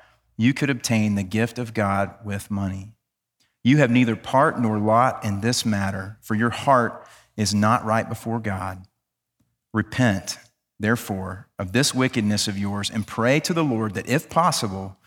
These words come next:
the intent of your heart may be forgiven you.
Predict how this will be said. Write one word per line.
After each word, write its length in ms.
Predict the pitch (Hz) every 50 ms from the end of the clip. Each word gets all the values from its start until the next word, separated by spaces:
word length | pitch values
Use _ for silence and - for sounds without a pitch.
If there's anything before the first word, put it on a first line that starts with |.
| - - - _ _ _ _ -
the 100 | 117 113
intent 400 | 110 104 - - 147 160 156 -
of 140 | 127 120 117
your 140 | 139 147
heart 380 | 131 113 107 104 104 90 - 110
may 140 | 110 110 120
be 140 | 117 120 120
forgiven 520 | - - 117 107 113 110 98 101 101 101
you. 260 | 104 98 92 92 98